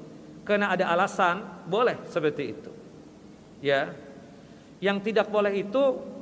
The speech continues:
sengaja betul dia tersebut menunggu imam selesai karena dia nggak suka dengan imamnya.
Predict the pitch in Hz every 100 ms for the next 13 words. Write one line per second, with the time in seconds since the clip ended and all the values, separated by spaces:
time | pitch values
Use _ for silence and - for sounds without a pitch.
0 | - - 240 240 226 202 220 220 226 285
1 | 233 208 208 196 214 247 247 220 214 202
2 | 202 196 185 190 170 196 185 226 190 180
3 | 185 180 170 190 185 170 170 170 165 156
4 | 147 165 214